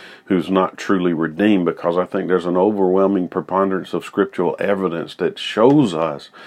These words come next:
that once we come to faith in Christ, that once we've been truly redeemed and regenerate, once we've been born again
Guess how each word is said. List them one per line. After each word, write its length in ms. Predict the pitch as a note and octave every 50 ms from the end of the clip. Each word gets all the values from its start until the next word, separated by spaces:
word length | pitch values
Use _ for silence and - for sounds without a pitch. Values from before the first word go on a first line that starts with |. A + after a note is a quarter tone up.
| - - - - -
that 160 | - F#2 F#2
once 360 | G2 G2 G2 G#2+ G2+ - - -
we 140 | G#2+ G#2
come 280 | G2+ - - A2 G#2 G2
to 120 | - - F2
faith 540 | - - - - A2 G2+ A2+ - - - F2+
in 100 | E2+ E2+
Christ, 360 | - - E2+ E2+ E2 - -
that 100 | D#2+ F2
once 300 | F#2 F#2 G#2 G#2+ - -
we've 180 | A2+ G#2+ G2
been 240 | F#2+ G2 F2+ F2+ E2+
truly 420 | - - - G#2+ G#2 A2 A2 G#2+ G2
redeemed 540 | F2 F2 E2 E2+ F2 G2 G2+ G#2+ G#2 F#2+
and 120 | F2+ E2+ E2+
regenerate, 540 | F2 E2+ E2 F#2 G#2+ G#2 G2+ F#2 F2 - E2+
once 220 | F#2 G#2 G#2 -
we've 180 | B2 A#2 F#2+ F#2
been 300 | F#2+ F2+ F2 D#2 D#2+ _
born 300 | - G#2 A2 A#2 A2 A2
again 440 | G2+ F#2+ F2 G#2 G2+ F#2+ F2 E2